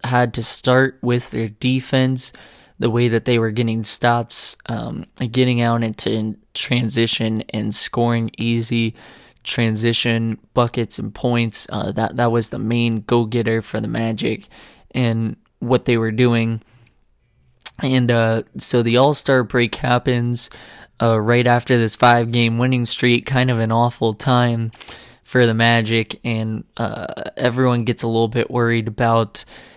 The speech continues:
you know, "Oh, is, is this gonna cool off the Magic? Is it gonna end their streak? What's gonna happen?" So their first game back, uh, after the All-Star break, they played Chicago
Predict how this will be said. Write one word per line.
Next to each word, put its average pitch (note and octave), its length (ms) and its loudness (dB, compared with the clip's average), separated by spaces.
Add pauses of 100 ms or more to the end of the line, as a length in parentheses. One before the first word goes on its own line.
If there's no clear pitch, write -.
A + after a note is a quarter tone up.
(120)
you - 160 -4
know, A2 480 0
"Oh, G2 400 -2
is, G#2+ 160 0
is G#2 420 -2
this A#2+ 420 0
gonna A#2 600 -2
cool C3+ 280 2
off B2 260 4
the A#2 60 -6
Magic? B2 600 0
Is A2+ 160 -4
it A#2 100 -4
gonna A2+ 160 -4
end A#2 240 -2
their A2 140 -4
streak? C3 500 0
What's A2+ 220 -2
gonna A2+ 180 -2
happen?" B2 540 0 (420)
So - 160 -8
their A2 140 2
first C#3 360 2
game A#2+ 460 2
back, B2+ 640 4 (360)
uh, A2 400 0
after B2+ 340 4
the A#2 160 4
All-Star A2+ 520 2
break, E3 460 -6
they A#2+ 160 0
played A2+ 520 -2
Chicago A#2+ 1000 2